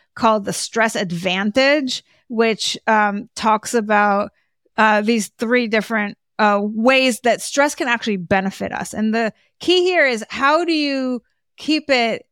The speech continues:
in an acute state and not let it get to a chronic state? So if we can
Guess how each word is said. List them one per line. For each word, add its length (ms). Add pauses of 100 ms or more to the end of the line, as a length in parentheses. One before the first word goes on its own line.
in 120
an 160
acute 480
state 460
and 180
not 320
let 240
it 100
get 260
to 140
a 60
chronic 520
state? 340
So 160
if 240
we 140
can 340